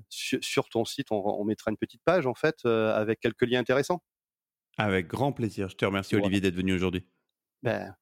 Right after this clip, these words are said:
Speaker 1: ça fait un plaisir pour moi de partager. Au revoir.
Speaker 2: Au revoir. Donc, si je résume,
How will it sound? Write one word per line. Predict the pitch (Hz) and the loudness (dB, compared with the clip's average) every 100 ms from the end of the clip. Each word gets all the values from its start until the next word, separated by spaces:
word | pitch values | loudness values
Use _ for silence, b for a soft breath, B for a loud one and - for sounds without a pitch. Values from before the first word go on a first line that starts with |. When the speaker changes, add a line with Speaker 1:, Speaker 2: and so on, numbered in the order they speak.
| _ - | _ 0
Speaker 1:
ça | 120 | 0
fait | - - _ - | 0 -8 _ 0
un | 202 | 2
plaisir | 202 208 165 202 - _ | 6 4 6 2 0 _
pour | 165 160 | 2 4
moi | 160 | 4
de | |
partager. | 147 - 113 98 _ _ - | 2 2 0 0 _ _ -2
Au | 113 | 2
revoir. | 147 180 _ _ _ - | 2 0 _ _ _ -8
Speaker 2:
Au | |
revoir. | 92 123 - _ _ _ _ _ - | -4 -4 -6 _ _ _ _ _ 0
Donc, | 92 107 87 - _ _ | 4 6 4 -4 _ _
si | - 156 | 0 4
je | 123 | 6
résume, | 110 98 92 73 | 6 6 4 2